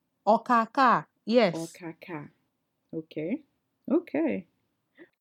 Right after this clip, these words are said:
Speaker 1: Ngwa.
Speaker 2: I think there are two more that we have on our list.
Speaker 1: Eh, ngwa, ka anyị, ka anyị kwuo.
Speaker 2: Okay.
Speaker 1: Echeta obi esi ike. Any idea what that would mean? Okay, ka m kwuo ya.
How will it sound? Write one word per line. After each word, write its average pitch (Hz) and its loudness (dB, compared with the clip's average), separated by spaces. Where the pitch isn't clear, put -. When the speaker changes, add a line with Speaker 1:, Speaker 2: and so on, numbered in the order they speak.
Speaker 1:
Ngwa. 214 2
Speaker 2:
I 202 -4
think 233 -2
there 214 -2
are 190 -6
two 254 2
more 277 6
that 269 0
we 262 0
have 262 0
on 269 2
our 269 2
list. - -4
Speaker 1:
Eh, 233 -2
ngwa, 208 2
ka 208 -2
anyị, 214 -2
ka 226 2
anyị 240 0
kwuo. 247 0
Speaker 2:
Okay. 160 -12
Speaker 1:
Echeta 262 6
obi 208 6
esi 240 0
ike. 226 -4
Any 262 0
idea 214 0
what 202 2
that 175 -2
would 170 -6
mean? 180 -8
Okay, 202 -2
ka 208 2
m 226 0
kwuo 226 2
ya. 202 0